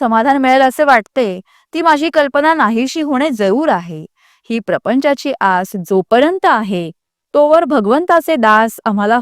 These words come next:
होता येणार नाही आणि शाश्वत समाधान आम्हाला मिळणार नाही. "तू जगाची आस सोडून दे, मी तुला शाश्वत आनंद देतो," असे भगवंत आम्हास सांगत आहे. ही जगाची आस, हे प्रपंचाचे प्रेम आम्हाला कसे सुटेल?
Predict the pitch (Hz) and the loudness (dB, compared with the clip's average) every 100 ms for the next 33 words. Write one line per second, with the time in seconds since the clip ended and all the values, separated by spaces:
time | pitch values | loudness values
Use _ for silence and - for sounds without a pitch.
0 | - 170 233 277 214 175 170 170 175 170 | -2 -4 0 0 0 -2 -2 -4 -4 -8
1 | 165 _ _ _ - 202 226 220 165 - | -12 _ _ _ -6 -4 -2 -4 -4 -2
2 | 233 330 - 208 180 196 180 - 185 185 | -4 -2 -4 -2 -2 -4 -6 -8 -8 -4
3 | 220 214 175 160 226 208 165 160 165 - | -2 -2 -4 -6 -6 -6 -8 -12 -16 -20
4 | _ _ _ _ - 302 320 285 254 262 | _ _ _ _ -2 0 2 2 2 0
5 | - 277 - 233 233 - 233 208 339 330 | 0 -8 0 2 2 0 -2 0 0 0
6 | 226 190 190 202 226 233 247 - 196 - | 0 0 -4 -8 -2 0 0 -2 -4 0
7 | 285 359 302 269 254 233 220 202 180 170 | 0 2 2 2 2 0 0 -2 -6 -8
8 | _ _ 208 208 233 226 165 220 262 262 | _ _ -6 0 0 0 0 -2 0 0
9 | 226 262 - 247 226 294 339 240 208 175 | 2 0 -2 -2 2 2 0 -2 -6 -8
10 | - _ _ _ 240 208 196 185 233 - | -12 _ _ _ -4 0 0 2 0 0
11 | 247 185 175 170 - _ _ 262 - 247 | 0 2 2 -4 -12 _ _ -4 0 -2
12 | 254 302 302 285 277 - 202 190 185 _ | 0 -2 -2 0 -2 -2 -4 -4 -6 _
13 | _ - 240 269 285 202 - 240 262 220 | _ -2 0 0 0 -2 -4 -6 -6 -8
14 | 214 208 | -6 -6